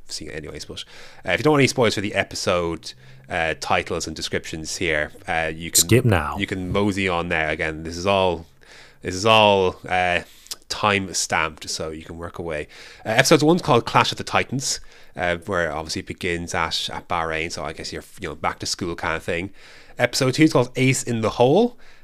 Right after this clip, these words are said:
Speaker 1: and it revolves around Daniel Ricciardo,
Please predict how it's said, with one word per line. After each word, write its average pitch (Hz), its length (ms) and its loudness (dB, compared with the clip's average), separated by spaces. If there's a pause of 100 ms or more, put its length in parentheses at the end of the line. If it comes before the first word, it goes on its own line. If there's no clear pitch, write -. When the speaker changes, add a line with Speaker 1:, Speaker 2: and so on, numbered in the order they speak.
(120)
Speaker 1:
and 98 260 4
it 98 180 -2
revolves 104 420 0
around 101 380 0
Daniel 117 420 2
Ricciardo, 92 920 -2